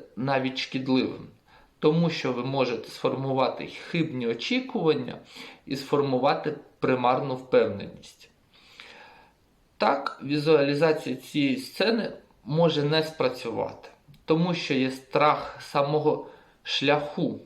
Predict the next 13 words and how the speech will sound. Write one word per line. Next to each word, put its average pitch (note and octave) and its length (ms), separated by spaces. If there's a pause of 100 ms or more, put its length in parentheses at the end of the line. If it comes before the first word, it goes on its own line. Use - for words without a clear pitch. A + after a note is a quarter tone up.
(100)
співбесіди, - 1000 (440)
від C#3+ 160
якого D3+ 440
і - 240
залежить C#3 560
кінцевий A#2 580
результат. G#2+ 640 (1600)
Отже, G#3 360
що G3+ 240
нам C#3 260
треба, E3+ 360
щоб - 180 (120)
візуалізація B2+ 1300